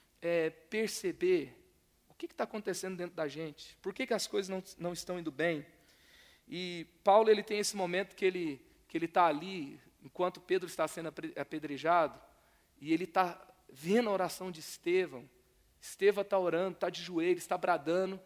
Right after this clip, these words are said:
e ele tá ali consentindo com a morte de Estevão. Ele tá uma pessoa fria,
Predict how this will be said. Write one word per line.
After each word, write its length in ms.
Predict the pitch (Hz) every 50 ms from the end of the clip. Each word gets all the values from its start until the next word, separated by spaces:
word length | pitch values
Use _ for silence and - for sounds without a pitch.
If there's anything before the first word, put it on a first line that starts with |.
| - _ _ _ _ _
e 140 | - 156 175
ele 140 | 175 185 185
tá 200 | - 202 190 180
ali 300 | 165 151 156 180 - - -
consentindo 1160 | - 202 202 214 196 - - - 214 196 185 180 - - - - - 208 220 226 226 208 208 196
com 160 | - 180 175
a 60 | 160
morte 420 | 151 151 156 165 175 180 - -
de 80 | 160 160
Estevão. 500 | 160 - - - 151 160 165 156 123 123
Ele 80 | 127 -
tá 120 | - 165
uma 120 | 170 165
pessoa 380 | 160 - 151 - - 170 170 156
fria, 600 | - - - - - 151 170 175 160 139 113 110